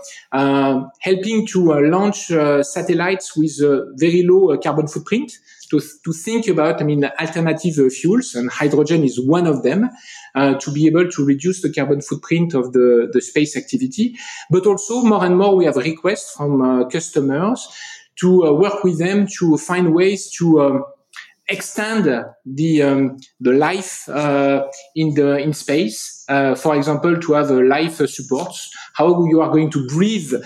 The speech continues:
in space, how you are going to purify oxygen, how you are going to capture C O two, for example, in the,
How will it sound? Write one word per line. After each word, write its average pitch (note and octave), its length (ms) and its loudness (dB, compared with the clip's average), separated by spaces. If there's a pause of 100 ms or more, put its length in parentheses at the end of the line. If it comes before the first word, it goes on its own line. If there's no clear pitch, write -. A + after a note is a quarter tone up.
(200)
in C#3 100 2
space, E3+ 500 -2
how E3 160 0
you D#3+ 140 4
are D3 80 0
going D#3+ 260 2
to D3+ 140 -4
purify F#3+ 640 -2 (280)
oxygen, D#3+ 680 -4 (260)
how D3+ 120 0
you E3 120 2
are D3+ 100 0
going E3 220 2
to D#3+ 140 -6
capture - 440 -4
C F#3 280 -4
O - 60 -2
two, G3+ 120 0
for E3 180 0
example, C#3+ 380 0
in D#3+ 240 0
the, C3 280 0